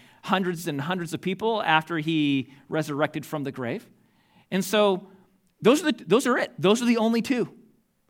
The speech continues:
Those are the only other two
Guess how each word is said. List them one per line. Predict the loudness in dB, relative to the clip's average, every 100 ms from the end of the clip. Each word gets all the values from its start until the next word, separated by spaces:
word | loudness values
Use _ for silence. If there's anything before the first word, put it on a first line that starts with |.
| _ _ _ _ _
Those | -2 0
are |
the | -2 0
only | 0 2 0 -2
other | 2 4 4 0
two | -2 -2 0 2 2 0